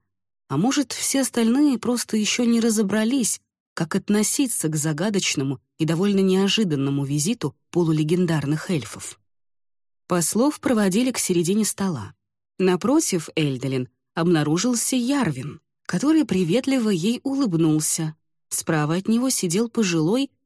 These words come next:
невысокий и крепкий мужчина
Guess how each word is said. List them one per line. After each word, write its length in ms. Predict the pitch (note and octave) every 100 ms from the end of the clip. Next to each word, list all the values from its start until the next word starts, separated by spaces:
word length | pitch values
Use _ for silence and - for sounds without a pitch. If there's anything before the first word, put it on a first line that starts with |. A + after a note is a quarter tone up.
| _
невысокий 800 | C#4 B3+ A3 - - C4 - B3+
и 180 | A#3 G#3+
крепкий 460 | - C4 - - A#3+
мужчина 640 | B3 - - F3 D#3 D3+